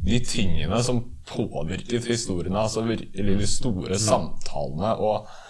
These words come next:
Speaker 1: det var bare så mye tull og
Speaker 2: Ja.
Speaker 1: så lite, så, så useriøst. Altså,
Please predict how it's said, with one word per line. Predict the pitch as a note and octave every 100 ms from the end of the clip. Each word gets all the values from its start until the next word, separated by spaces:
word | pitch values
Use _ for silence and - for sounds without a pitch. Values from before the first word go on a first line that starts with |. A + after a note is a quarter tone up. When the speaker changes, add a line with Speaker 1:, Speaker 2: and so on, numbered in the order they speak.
| - - - - - - E3
Speaker 1:
det | F3
var | B2 F#2+ C3+
bare | C#3+ C#3
så | - - G#2 G2 A#2
mye | A#2 A#2 -
tull | - A#2 G2 A2+ B2+ -
og | A2+ G#2+ A#2 A#2 - - -
Speaker 2:
Ja. | G2+ G2 - -
Speaker 1:
så | - - C#3+
lite, | D3+ B2+ G2+ - A2+
så, | - C3+ -
så | G#2+ D3+
useriøst. | - E3 C3+ F2 - G2+ F2 A2 C#3+
Altså, | A#2+ C#3+